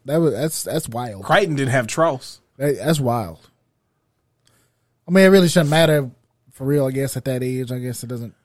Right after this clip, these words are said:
Speaker 1: But
Speaker 2: No, it should, because we knew we was hanging our things out in front of each other.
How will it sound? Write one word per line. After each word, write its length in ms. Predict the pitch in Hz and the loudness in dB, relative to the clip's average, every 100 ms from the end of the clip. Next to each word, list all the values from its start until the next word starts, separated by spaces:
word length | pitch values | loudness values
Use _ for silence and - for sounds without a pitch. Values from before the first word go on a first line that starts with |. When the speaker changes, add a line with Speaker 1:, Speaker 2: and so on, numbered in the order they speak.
| _ _ - | _ _ -12
Speaker 1:
But 120 | 117 | -2
Speaker 2:
No, 200 | 156 151 | 4 4
it 60 | 180 | 4
should, 340 | - 156 151 | 2 2 2
because 260 | 147 147 131 | 0 -2 2
we 120 | 160 | 2
knew 180 | 165 151 | 2 2
we 120 | 147 | 2
was 140 | 143 127 | 0 -2
hanging 280 | 143 143 139 | -2 -2 -2
our 80 | |
things 360 | 131 139 143 131 | -2 -2 -2 -2
out 100 | 135 | -4
in 60 | 127 | -2
front 200 | 139 135 | -2 -2
of 40 | |
each 100 | |
other. 40 | 131 | -2